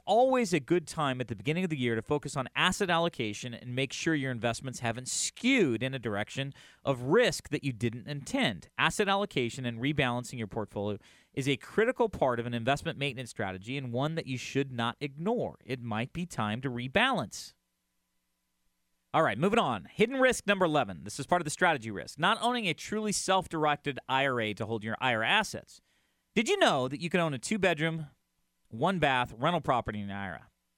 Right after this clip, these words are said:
Did you know that you could own a three-bedroom, two-bath rental property in your I R A? Did you know you can own a duplex, an apartment complex in your I R A? Real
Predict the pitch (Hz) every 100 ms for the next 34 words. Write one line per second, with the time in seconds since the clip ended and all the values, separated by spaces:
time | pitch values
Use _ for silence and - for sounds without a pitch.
0 | - 156 240 262 226 214 233 208 - 285
1 | 240 131 101 - 156 120 92 120 208 247
2 | 131 95 - 80 143 117 - 101 92 85
3 | - _ _ _ _ 151 190 226 226 202
4 | 214 196 160 247 170 110 - - 147 233
5 | 226 165 143 110 117 87 - - - _
6 | 147 160 139 131 123 107 90 - 120 220
7 | 254 127 90